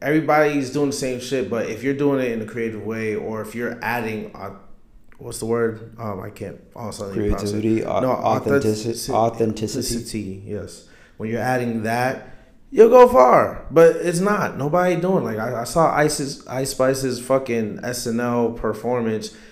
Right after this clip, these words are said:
Speaker 1: and when I mean mid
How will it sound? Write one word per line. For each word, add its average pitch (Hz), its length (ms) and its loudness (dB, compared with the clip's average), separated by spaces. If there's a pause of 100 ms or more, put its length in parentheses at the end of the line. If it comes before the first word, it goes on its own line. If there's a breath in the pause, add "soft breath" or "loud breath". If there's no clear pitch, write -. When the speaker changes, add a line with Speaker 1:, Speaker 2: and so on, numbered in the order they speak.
(160 loud breath)
Speaker 1:
and 98 280 -6
when 107 120 -2
I 131 140 2
mean 120 680 -2 (1040)
mid 123 760 0